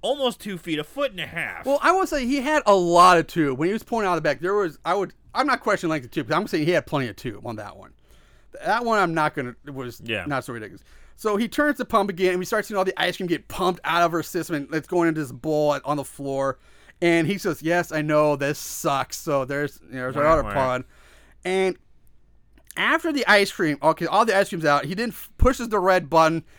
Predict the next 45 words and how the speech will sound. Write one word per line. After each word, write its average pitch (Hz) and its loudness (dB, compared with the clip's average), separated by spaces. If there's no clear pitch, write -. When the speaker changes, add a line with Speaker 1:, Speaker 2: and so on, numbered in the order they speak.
Speaker 2:
and 180 0
just, 151 -2
and 269 0
now 208 4
we 240 -4
start 220 0
seeing 214 -8
all 190 6
this 165 2
bloody 240 0
goo 202 2
come 180 0
f-, - -10
out 185 4
of 202 2
the 190 2
tube, 196 2
and 170 2
it's 135 -8
mixing 202 -4
in 185 -2
with 170 -6
the 147 -4
ice 175 -2
cream, 190 -4
it's - -8
swirling 190 -2
around 170 0
in 165 -2
the 156 -2
bowl. 160 0
Uh, 156 4
it's - -12
pretty, 277 -4
kinda 359 0
gross, 196 4
but 165 2
it's 175 -8
not 196 0
that 151 2
bad. 160 4
Uh, 151 2
so 170 2
stepmom's 165 0
dead. - -10